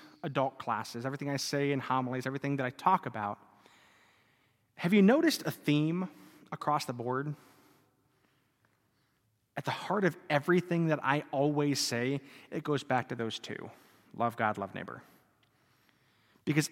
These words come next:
everything in our faith chronologically go back to that. Why? Because everything in our faith goes back to God.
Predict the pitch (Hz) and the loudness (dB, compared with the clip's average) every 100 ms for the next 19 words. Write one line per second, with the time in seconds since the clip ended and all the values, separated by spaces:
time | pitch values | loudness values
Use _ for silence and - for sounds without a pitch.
0 | - 170 196 226 - 185 185 185 190 185 | 0 2 4 2 2 2 4 4 0 -2
1 | - - - - 170 156 156 160 - 127 | -10 -20 -20 -2 2 2 2 0 2 0
2 | 120 - - - _ _ _ _ _ _ | 0 -8 -20 -20 _ _ _ _ _ _
3 | _ - - 156 147 160 151 143 135 131 | _ -2 2 4 6 4 2 0 4 4
4 | 131 - 107 62 - - _ _ 120 127 | 4 0 -10 -10 -12 -16 _ _ 0 2
5 | 175 220 - - - 180 175 185 196 226 | 4 2 -4 -20 2 4 4 4 2 4
6 | 220 185 190 190 170 151 139 131 127 80 | 4 4 2 0 0 0 0 0 0 0
7 | 85 | -4